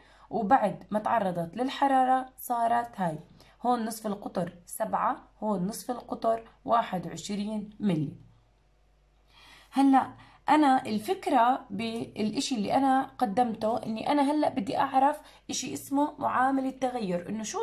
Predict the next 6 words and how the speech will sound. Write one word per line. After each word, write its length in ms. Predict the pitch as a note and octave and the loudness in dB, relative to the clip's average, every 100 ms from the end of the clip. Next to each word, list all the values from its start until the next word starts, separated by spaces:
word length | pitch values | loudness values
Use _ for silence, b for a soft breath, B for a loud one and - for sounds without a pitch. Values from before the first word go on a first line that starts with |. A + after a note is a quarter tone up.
| A4+ | -4
التغير 600 | - C#4 C#4+ G#3+ G#3+ - B B - | -2 0 0 -2 -4 -6 B B -6
اللي 160 | A#3 | -4
طرأ 400 | B3 C4 B3+ - - | 0 4 4 2 -2
على 440 | G#3 A#3+ A3+ A#3 - _ _ - | 0 2 2 0 -6 _ _ -2
هاد 440 | A#3+ G#3+ A3+ G3+ - b b b b - | 2 4 2 0 -18 b b b b -4
ال-، 400 | G#3 G#3+ G#3+ | 0 0 -4